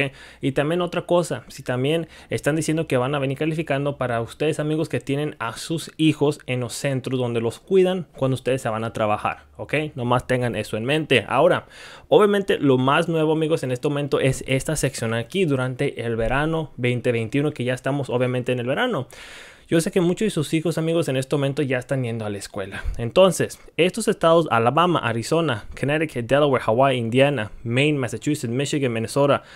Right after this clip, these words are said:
North Carolina, Ohio, Puerto Rico, Rhode Island, Tennessee, Utah, Vermont, Virginia, Washington, West Virginia y Wisconsin, oficialmente por lo, este momento ya aprobaron,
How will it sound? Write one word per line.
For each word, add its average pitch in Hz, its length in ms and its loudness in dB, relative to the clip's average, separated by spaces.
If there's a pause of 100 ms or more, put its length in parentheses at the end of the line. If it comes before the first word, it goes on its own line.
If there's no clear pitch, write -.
(200)
North 131 320 4
Carolina, 135 480 4
Ohio, 135 560 4
Puerto 110 340 0
Rico, 135 420 -2
Rhode 110 240 0
Island, 139 400 0
Tennessee, 123 540 0
Utah, 151 220 2
Vermont, 120 440 0 (340)
Virginia, 127 640 2
Washington, 131 680 2
West 127 220 2
Virginia 156 280 0
y 135 60 2
Wisconsin, 170 540 -2
oficialmente 185 800 -2
por 143 240 0
lo, 151 80 4
este 147 400 -2
momento 156 500 -2 (460)
ya 131 140 0
aprobaron, 147 600 4